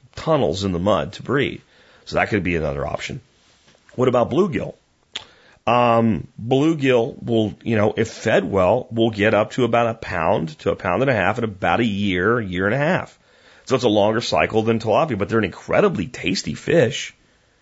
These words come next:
And the reason they tend to be small fish and stunted in farm ponds is because they're overpopulated and nobody's pitching them,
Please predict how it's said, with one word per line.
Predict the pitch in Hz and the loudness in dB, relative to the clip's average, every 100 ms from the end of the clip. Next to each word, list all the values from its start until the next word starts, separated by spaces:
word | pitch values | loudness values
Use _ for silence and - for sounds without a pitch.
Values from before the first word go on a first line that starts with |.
| _ _ _ - | _ _ _ 0
And | 135 | 2
the | 135 | 2
reason | 147 170 156 | 2 2 2
they | 139 | 0
tend | 127 135 | 0 0
to | 123 | 0
be | 110 | -2
small | - 110 104 107 | -2 0 2 2
fish | - 107 113 98 | 2 2 2 -2
and | - | -6
stunted | - 101 123 104 | 0 2 2 0
in | 92 | 0
farm | 98 113 131 | 0 0 2
ponds | 92 98 | 0 0
is | 101 | -2
because | 104 104 101 - - - | -4 -2 -2 -4 -16 -4
they're | 113 | 0
overpopulated | 127 117 110 104 151 110 113 | 2 2 2 2 2 2 2
and | 104 | 2
nobody's | 117 123 113 - | 2 0 -2 -6
pitching | _ - - 123 | _ -4 -2 0
them, | 110 131 | 0 0